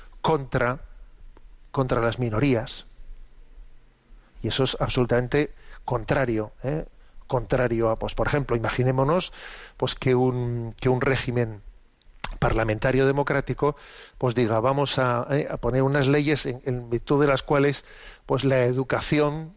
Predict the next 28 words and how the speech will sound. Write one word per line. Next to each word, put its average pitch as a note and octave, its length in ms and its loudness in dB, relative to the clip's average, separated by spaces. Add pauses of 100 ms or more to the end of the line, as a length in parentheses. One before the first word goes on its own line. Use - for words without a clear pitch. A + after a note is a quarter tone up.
tiene C3+ 260 2
que C3+ 100 -2
ser, C#3+ 400 0 (340)
pues, B2+ 200 -2
como C3 300 2
la B2+ 120 2
mayoría C#3 1120 2
opina D3 540 0
que B2 160 2
tiene. C3+ 260 0 (100)
A A2 100 -4
ver, C3 280 0 (120)
si - 420 -2
existen, B2+ 760 0 (500)
si - 220 -2
existen, B2 840 0
eh, A#2+ 280 0 (540)
mm, A#2 640 -4 (380)
pues, - 280 -8 (680)
ciudadanos B2 880 0 (480)
que A#2 120 0
tienen C#3 280 2
el B2 140 2
derecho A#2+ 320 0
a - 20 2
la B2 60 2
educación A#2 540 -2
de, G#2+ 520 2